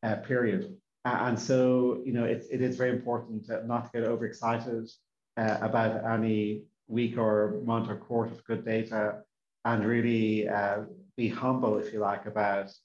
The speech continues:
uh, you know, what, what the underlying, uh, medium-term trends are. I mean, there's a lot of <laughs> debate, uh, about all sorts of conjectures about the future. And, uh,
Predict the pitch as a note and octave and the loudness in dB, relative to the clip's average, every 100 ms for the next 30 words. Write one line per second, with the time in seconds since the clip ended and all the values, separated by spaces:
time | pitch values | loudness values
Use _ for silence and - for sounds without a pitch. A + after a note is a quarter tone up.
0 | _ _ _ - G#2 G#2 G2+ G2+ G2 - | _ _ _ -6 -2 2 2 2 -2 -4
1 | A#2+ G#2+ F#2+ G2+ - A2+ A2+ A2 A2+ A2 | -2 0 0 -2 -2 2 2 2 2 0
2 | - G#2+ A2 A2 G#2+ G#2 G#2+ G#2 G#2 G2+ | 0 -4 -4 -2 0 2 0 -4 -6 -6
3 | - A2+ G#2+ G2 A2 G2+ A#2+ B2+ A2+ - | -6 -4 -4 -6 -8 -6 -2 0 0 -2
4 | - C#3 C3+ C#3 C3+ D3+ D#3+ D#3 - - | -4 2 4 6 6 6 6 2 -2 0
5 | F3+ C3+ C#3 C#3 C3+ C#3 - - - _ | 2 2 2 4 4 4 0 -8 -16 _
6 | - B2 C3 C3+ C3+ C#3+ C#3 C#3 C3+ - | -2 0 4 6 6 6 6 6 2 0
7 | - A#2 B2 B2 B2 B2+ A2+ - C#3+ D3+ | -6 -2 0 2 0 -2 -2 -2 -4 -2
8 | B2 G#2 - A#2 A#2+ | 0 0 0 -2 -4